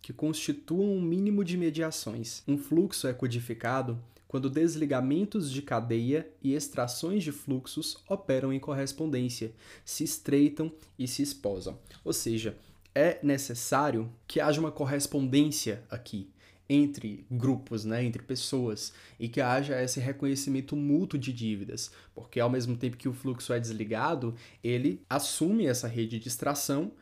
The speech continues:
ele se mantém flutuante, mas ao mesmo tempo opera uma dívida que deverá ser paga depois, né? E aí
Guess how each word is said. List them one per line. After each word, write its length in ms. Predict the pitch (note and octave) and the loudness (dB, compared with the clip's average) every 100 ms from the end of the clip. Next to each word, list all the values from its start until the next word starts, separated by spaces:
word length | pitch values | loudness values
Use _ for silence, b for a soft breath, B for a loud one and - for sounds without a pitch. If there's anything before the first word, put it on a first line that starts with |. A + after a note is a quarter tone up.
| B B - | B B -4
ele 160 | A#2+ | -2
se 160 | B2 C3+ | 0 0
mantém 300 | C3+ B2 B2+ | 0 0 -6
flutuante, 720 | - D3 F#3+ D#3 E3+ - - B B | -2 -2 2 2 2 -2 -10 B B
mas 220 | E3+ C3+ | 2 4
ao 60 | C#3+ | 6
mesmo 280 | C#3 D3 C#3+ | 4 2 -2
tempo 220 | C3+ D3 | -2 -2
opera 260 | C#3+ C3+ | 0 0
uma 160 | C3+ D3 | 2 0
dívida 420 | B2+ D#3 C3 A#2 | 0 -2 0 -4
que 100 | A2 | -2
deverá 340 | A#2+ A#2 A#2 A#2+ | -2 2 2 2
ser 160 | C3+ | -2
paga 500 | - A2 A#2 B2+ - - | -2 -2 0 -2 -4 -2
depois, 560 | B2 C#3+ E3+ A2+ - - | 0 2 2 2 -2 -6
né? 280 | G#2 A2 - - | -6 -6 -10 -2
E 60 | |
aí 320 | G#2+ G#2+ A#2 | 0 0 -2